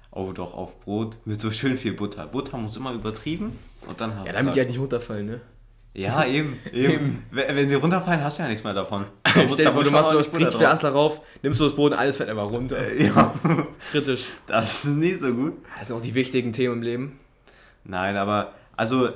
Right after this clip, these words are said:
Speaker 1: die Jugendherberge war echt fein und so, bis auf diese Kinder und das W lan. Und die hatten so einen Hintergarten und einen Abend haben wir echt Stockbrot gemacht.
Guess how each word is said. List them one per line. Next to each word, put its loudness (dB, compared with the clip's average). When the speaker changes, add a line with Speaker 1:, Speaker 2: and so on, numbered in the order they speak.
Speaker 1:
die -10
Jugendherberge -2
war 0
echt -6
fein -4
und -4
so, -2
bis -6
auf -8
diese -6
Kinder -4
und -4
das -6
W -4
lan. -6
Und -8
die -6
hatten -6
so -4
einen -2
Hintergarten -4
und -6
einen 2
Abend 0
haben -4
wir -6
echt -8
Stockbrot -4
gemacht. -2